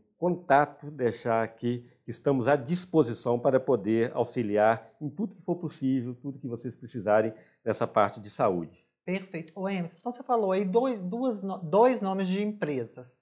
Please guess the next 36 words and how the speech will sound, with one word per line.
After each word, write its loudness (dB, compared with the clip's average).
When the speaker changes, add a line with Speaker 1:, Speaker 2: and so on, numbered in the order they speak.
Speaker 1:
Sim. -10
Speaker 2:
Elas -2
são 2
as 2
mesmas, 0
mas -2
presta -4
algum -6
tipo -10
de -20
serviço -10
diferente -4
pra, -6
pro -12
público? -4
Speaker 1:
É, -2
nós 2
temos 2
a -2
clínica 4
Acesse 2
Med 4
e 0
dentro 4
da 4
clínica 2
funciona 2
o 2
nosso 2
plano 4
assistencial, 2
que 2
é 10
o 10
Acesse 4
Saúde. 4